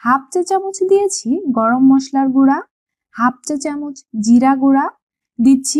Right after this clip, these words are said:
স্বাদ মতো লবণ এবং এক টেবিল চামচ দিয়েছি ধনেপাতা কুচি। এখানে লবণের পরিমাণটা একটু বুঝে দিবেন, কারণ ডাল সিদ্ধ করার সময় কিন্তু লবণ দেওয়া হয়েছিল। এখন ডালগুলো চুলার আঁচ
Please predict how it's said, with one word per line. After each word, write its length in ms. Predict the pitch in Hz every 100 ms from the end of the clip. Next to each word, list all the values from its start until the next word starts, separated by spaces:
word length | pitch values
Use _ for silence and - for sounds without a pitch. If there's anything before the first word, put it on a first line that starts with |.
| 311
স্বাদ 320 | - 233 233
মতো 300 | 262 294 302 311
লবণ 420 | 277 240 226 247 370 523 _ _ _ -
এবং 280 | 339 220 208 370 _
এক 140 | 277 277 -
টেবিল 280 | 370 392 381
চামচ 320 | 392 381 381 381
দিয়েছি 420 | 381 392 392 - 240 370 -
ধনেপাতা 520 | 233 233 208 190 180 180
কুচি। 340 | 185 - - _ _ 339
এখানে 360 | 359 415 294 247
লবণের 480 | 262 233 285 320 339
পরিমাণটা 580 | 370 359 370 381 381 392
একটু 280 | 381 _ 254 294
বুঝে 300 | 247 240 220 190
দিবেন, 340 | 185 170 165 180 _ _ _ _
কারণ 320 | 320 302 196 254 302 226
ডাল 180 | 233 240
সিদ্ধ 360 | - - 254 262 320
করার 280 | 339 349 349
সময় 360 | - 359 370 359
কিন্তু 300 | 370 349 214 285
লবণ 340 | 240 214 202 240 427 285
দেওয়া 220 | 233 202
হয়েছিল। 460 | 190 170 - 180 160 - _ -
এখন 360 | 320 320 233 208 359 _ _ 226
ডালগুলো 580 | 220 233 269 311 190 247 -
চুলার 360 | - 277 285 294
আঁচ 180 | 302